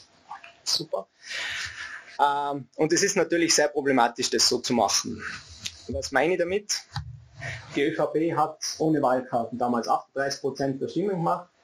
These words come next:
Visuell hat sie zweiundneunzig Prozent von Österreich gewonnen, laut der Karte.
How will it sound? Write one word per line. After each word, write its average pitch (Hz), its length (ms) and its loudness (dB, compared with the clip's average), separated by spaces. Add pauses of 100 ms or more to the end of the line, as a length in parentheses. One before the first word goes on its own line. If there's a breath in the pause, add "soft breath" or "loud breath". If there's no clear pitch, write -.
(220 loud breath)
Visuell 151 480 0
hat 135 180 -2
sie 127 120 -16
zweiundneunzig 135 640 0
Prozent 123 340 -2
von 117 80 -6
Österreich 110 440 -4 (100)
gewonnen, 101 420 -8
laut - 220 -8
der 95 100 -8
Karte. - 420 -12